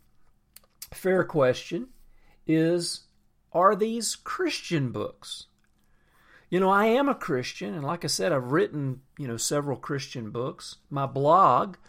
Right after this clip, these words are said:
I write about Christian topics. I'm a theologian. I write about,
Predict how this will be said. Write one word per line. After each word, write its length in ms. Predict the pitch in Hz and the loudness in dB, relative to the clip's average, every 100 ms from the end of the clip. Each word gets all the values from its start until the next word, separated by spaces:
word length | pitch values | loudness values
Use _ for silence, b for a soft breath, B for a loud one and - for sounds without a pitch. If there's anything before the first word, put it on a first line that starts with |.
| b b b | b b b
I 80 | 131 | 2
write 260 | 135 143 | 4 4
about 280 | 151 147 - | 4 0 0
Christian 420 | 160 156 - 139 | -2 -2 -4 -8
topics. 480 | 135 117 127 185 - | -4 -4 -4 -6 -6
I'm 100 | 170 | -8
a 40 | |
theologian. 680 | 165 170 170 156 175 147 110 | -6 -4 0 0 -2 -4 -8
I 80 | 101 | -6
write 280 | 120 143 156 | -2 -2 0
about, 360 | 139 135 - | 0 0 -2